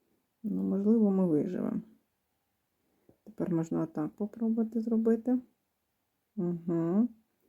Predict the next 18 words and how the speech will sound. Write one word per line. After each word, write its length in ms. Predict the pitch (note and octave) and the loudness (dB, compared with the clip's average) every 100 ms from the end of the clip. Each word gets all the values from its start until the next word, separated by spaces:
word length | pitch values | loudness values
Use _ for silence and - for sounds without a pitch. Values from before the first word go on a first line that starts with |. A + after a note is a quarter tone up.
| _ _ _ _ _ | _ _ _ _ _
А 180 | - A#3+ | 2 4
тепер 540 | C4+ G#3 F#3+ B3+ D4+ - | 4 0 2 4 4 4
кого 320 | G3 F#3+ A#3 | 2 4 2
прибити? 640 | - G3+ D#3+ D3 - - F#3+ _ _ _ _ _ _ _ _ _ _ _ _ _ _ _ _ _ _ _ _ _ _ _ _ _ _ _ _ _ _ | 4 4 6 4 0 -8 -8 _ _ _ _ _ _ _ _ _ _ _ _ _ _ _ _ _ _ _ _ _ _ _ _ _ _ _ _ _ _
Можна, 420 | F#3+ F#3 G3+ F#3+ | 0 0 2 0
в 40 | F#3 | -2
принципі, 560 | G3+ F#3 F#3 - E3 | -2 -2 -2 -6 -6
цього. 500 | - - D#3 D3+ G#3 - _ _ _ _ _ _ _ _ _ _ _ _ _ _ _ _ _ _ _ _ | -6 -2 -2 -2 -6 -8 _ _ _ _ _ _ _ _ _ _ _ _ _ _ _ _ _ _ _ _
Попробувати, 640 | - - - - - E3 | -12 -8 -6 -6 -6 -6
скільки 440 | - - G3 - | -6 -4 -4 0
в 20 | E3+ | 2
нього 340 | D#3+ E3+ E3+ | 2 2 -2
там 320 | - D#3+ F3+ - | -4 -4 -4 -6
тисяча. 520 | - F#3 - _ - | -14 -14 -14 _ -6
Ну, 260 | G#3 G#3 F#3+ | 0 2 2
добре, 320 | F3 D#3+ E3+ | 2 0 -2
тоді 260 | E3+ F3+ F#3 | -6 -2 2
Машкою. 680 | E3+ D#3 - - G#3+ C#4 | 2 0 -4 0 2 2